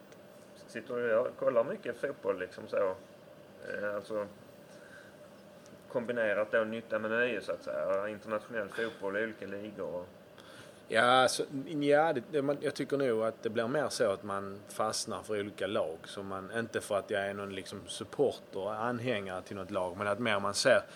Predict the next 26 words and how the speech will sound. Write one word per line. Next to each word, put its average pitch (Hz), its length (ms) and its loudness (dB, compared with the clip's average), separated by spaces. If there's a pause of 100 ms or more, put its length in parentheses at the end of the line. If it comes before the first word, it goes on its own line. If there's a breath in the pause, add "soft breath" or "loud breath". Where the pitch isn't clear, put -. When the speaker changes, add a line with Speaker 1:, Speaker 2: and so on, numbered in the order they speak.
(240 loud breath)
Speaker 2:
saker 110 400 2
som 107 200 -2
vi 107 140 2
skulle 98 280 -4
kunna, 95 360 -2 (520 loud breath)
i 110 140 4
en 110 60 4
annan 113 280 2
skala 117 420 4
givetvis, 98 520 -4
men 110 120 -4
vi, 110 160 0
så 101 120 -6
kan 117 200 -4
vi 98 360 -2 (540)
praktisera 107 680 0
i 113 40 0
vårt 117 280 2
sätt 95 300 -6
att, 95 260 -10
att 95 60 -8
spela. 95 400 -8
Det, 110 160 -2
det 117 140 0
tycker 123 260 -2
jag 120 140 4